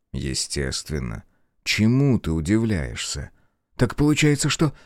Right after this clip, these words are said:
океан живой?» «Конечно. Он изначально живой. Мы все произошли из него, и вы тоже. Океан — мать всех живущих, наша мать-прародительница,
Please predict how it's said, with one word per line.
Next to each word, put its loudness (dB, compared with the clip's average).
океан 2
живой?» 4
«Конечно. 2
Он 6
изначально 0
живой. -2
Мы 0
все 2
произошли -2
из -4
него, -6
и 0
вы 2
тоже. -2
Океан — 0
мать 0
всех -2
живущих, -2
наша 0
мать-прародительница, -2